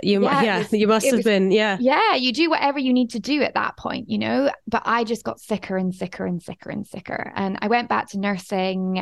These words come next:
Speaker 2: and I just couldn't manage the shifts anymore. Um, so they put me on kind of more community-based work, but I couldn't manage that.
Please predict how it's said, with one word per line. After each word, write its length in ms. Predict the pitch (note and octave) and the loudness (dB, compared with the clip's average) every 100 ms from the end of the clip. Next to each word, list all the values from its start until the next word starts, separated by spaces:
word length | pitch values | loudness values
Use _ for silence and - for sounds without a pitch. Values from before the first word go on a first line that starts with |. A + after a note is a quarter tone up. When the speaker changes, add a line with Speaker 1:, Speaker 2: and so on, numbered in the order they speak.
| - | -4
Speaker 2:
and 380 | F#3 F3+ F#3 F3+ | -2 -2 -2 -4
I 20 | |
just 220 | F3 - - | -8 -10 -6
couldn't 180 | G3 | -4
manage 320 | F#3 F#3 F#3 F#3+ | -2 -4 -4 -6
the 60 | |
shifts 320 | - F#3 - | -6 -6 -4
anymore. 480 | F#3 F#3 F#3 F#3 G#3 - - - - _ - | -4 -2 -2 -2 -4 -8 -20 -20 -20 _ -2
Um, 800 | G3+ G3 F#3+ F#3 F#3 F3+ - | 0 2 2 2 0 -2 -4
so 500 | - A3 F#3+ F#3 F3+ F3 | -8 0 2 2 2 0
they 120 | F#3 | -2
put 200 | G#3 G#3 | -4 -4
me 140 | F#3+ | -4
on 140 | F3+ F3+ | -2 -4
kind 120 | F3 | -4
of 60 | F3+ | -4
more 160 | F3+ | -4
community-based 720 | - G#3+ A#3 A#3 A3 G#3+ G#3+ G#3 | -2 0 0 -2 -4 -2 -2 0
work, 420 | F#3+ F#3+ - - | 0 0 -2 -8
but 140 | - F#3 | -16 -16
I 40 | |
couldn't 300 | - G3 F#3+ | -10 -8 -6
manage 340 | F3+ F3+ F3+ | -6 -6 -6
that. 340 | G3+ G3+ - | -4 -4 -4